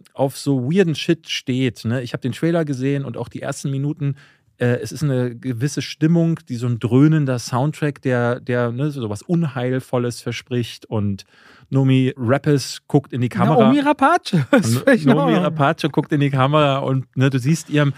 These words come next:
Speaker 1: ich find, die spielt fantastisch in dem Film. Durch so einen kleinen Nuancen siehst du der an, die hat schon mal, ne, großen Verlust gespürt und die beiden sitzen voreinander und wollen sich irgendwie noch lieben, aber es ist eine tiefe Kluft zwischen den beiden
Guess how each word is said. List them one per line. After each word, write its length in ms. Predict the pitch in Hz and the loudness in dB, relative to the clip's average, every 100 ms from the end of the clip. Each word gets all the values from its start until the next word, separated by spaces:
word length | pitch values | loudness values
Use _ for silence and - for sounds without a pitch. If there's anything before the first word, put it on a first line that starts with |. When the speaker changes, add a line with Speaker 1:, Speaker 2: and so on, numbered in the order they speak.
| - | -8
Speaker 1:
ich 40 | - | -2
find, 140 | 170 | -2
die 60 | 160 | -2
spielt 260 | - 147 135 | 0 0 2
fantastisch 560 | 139 117 151 - 160 | -2 -2 -4 -4 -6
in 100 | 151 | -4
dem 140 | 143 139 | -2 -2
Film. 380 | - 143 143 139 - _ _ _ | 0 2 2 -2 -12 _ _ _
Durch 160 | 139 135 | -4 -2
so 140 | 135 | -2
einen 100 | 135 | 0
kleinen 320 | - 135 160 | 2 2 4
Nuancen 480 | 147 135 151 156 143 | 2 2 -2 -2 -4
siehst 260 | 120 147 - | -4 -4 -4
du 60 | |
der 220 | 123 127 | -2 0
an, 240 | 113 127 127 | 0 -2 -2
die 140 | 117 | -2
hat 360 | 123 120 - 104 95 - | -2 -4 -10 -16 -18 -14
schon 260 | - 131 | -6 -4
mal, 460 | 127 127 123 101 85 | -2 0 0 -2 -8
ne, 280 | 113 131 135 - | -6 -4 -4 -4
großen 340 | 131 143 139 | 0 0 -2
Verlust 460 | - 123 127 - - | -2 0 0 -2 -8
gespürt 600 | 123 - - 117 123 120 | -14 -12 -6 -2 0 -2
und 160 | 123 107 | -6 -6
die 100 | 113 | -4
beiden 360 | 110 117 123 | -2 0 0
sitzen 260 | 113 123 135 | -2 -4 -6
voreinander 640 | - 113 107 110 135 127 113 _ _ | -4 -2 -2 -2 0 -2 -4 _ _
und 260 | - 113 - | -6 -6 2
wollen 200 | 117 151 | 2 4
sich 160 | 139 143 | 0 -2
irgendwie 240 | 135 131 | -2 0
noch 180 | 120 98 | -2 -2
lieben, 320 | 120 147 139 | -4 -2 -4
aber 260 | 123 117 113 | -4 -4 -4
es 120 | 110 | -4
ist 100 | 113 | -8
eine 160 | 117 | -8
tiefe 320 | 101 - 160 - | -8 -8 -8 -8
Kluft 420 | - 147 - - | -10 -10 -10 -18
zwischen 400 | - - 104 110 | -20 -14 -8 -4
den 180 | 101 98 | -2 -2
beiden 460 | 92 92 98 123 | -2 -2 -2 -4